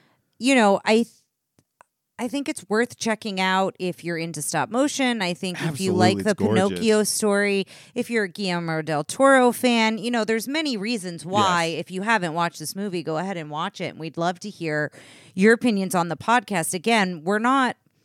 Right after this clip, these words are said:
Speaker 1: saying we didn't like it. I just think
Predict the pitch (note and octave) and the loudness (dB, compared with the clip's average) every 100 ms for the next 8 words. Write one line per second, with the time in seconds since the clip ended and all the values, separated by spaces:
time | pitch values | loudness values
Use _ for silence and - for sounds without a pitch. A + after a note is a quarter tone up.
0 | _ _ - - C#4 C4 G#3+ G3 D3+ B3 | _ _ -6 0 2 2 2 0 2 2
1 | B3+ F#3+ F3+ G3+ G#3+ C#4 C#4+ - - G3+ | 2 0 2 2 4 2 2 0 0 2
2 | F#3 G3+ - - G#3+ G#3 - | 0 -2 -4 -4 -4 -6 -10